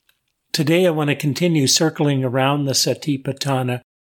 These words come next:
rather than delving straight into the text in order to gain an appreciation of what the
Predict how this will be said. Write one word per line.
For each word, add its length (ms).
rather 400
than 240
delving 500
straight 600
into 320
the 140
text 640
in 120
order 260
to 140
gain 420
an 220
appreciation 1000
of 200
what 420
the 120